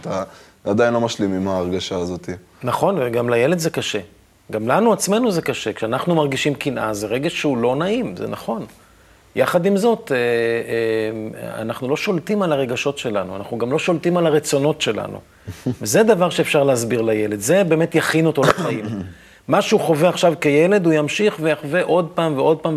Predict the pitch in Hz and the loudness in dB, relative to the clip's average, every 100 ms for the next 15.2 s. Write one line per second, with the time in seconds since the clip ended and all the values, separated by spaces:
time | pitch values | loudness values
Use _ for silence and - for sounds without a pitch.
0 | 143 123 135 156 175 170 139 - 175 175 | 0 2 2 4 2 2 0 2 2 2
1 | 135 117 127 196 208 160 135 143 - - | -2 0 2 2 2 0 0 -2 -4 -20
2 | - - 123 139 - 175 190 147 143 - | -20 -6 -6 -4 0 4 4 4 4 2
3 | - 165 214 180 139 165 175 185 160 170 | 2 4 4 2 2 2 2 2 2 4
4 | 214 202 151 - 143 - 139 123 135 - | 4 2 0 2 2 2 0 2 2 2
5 | 120 117 123 117 110 104 123 - - - | -4 0 4 4 2 0 -4 -10 -20 -20
6 | - - 110 131 131 123 113 123 120 120 | -20 -10 0 4 4 2 2 2 4 4
7 | 120 - 147 254 294 - 165 - 139 143 | 2 0 2 2 0 0 0 0 0 2
8 | 135 151 135 127 120 117 117 117 120 117 | 6 4 4 0 2 0 0 0 0 0
9 | 117 113 110 107 113 123 120 - 107 98 | 0 0 -2 -2 -4 -2 -2 2 2 2
10 | 95 - - - - - - - 117 196 | -4 -10 -20 -20 -20 -20 -20 -10 -2 -2
11 | 190 196 - 135 147 240 269 165 151 135 | -2 -4 0 2 2 2 0 0 -2 -2
12 | 139 120 131 127 131 131 131 127 123 127 | -4 -4 -6 -2 0 0 2 2 2 2
13 | 123 120 - - 226 - 277 170 147 131 | 0 -2 -4 0 0 0 0 0 0 -2
14 | 127 - 170 185 170 156 - - - 139 | -4 -4 -4 -2 -2 -4 -6 -8 -2 0
15 | 226 220 | 2 2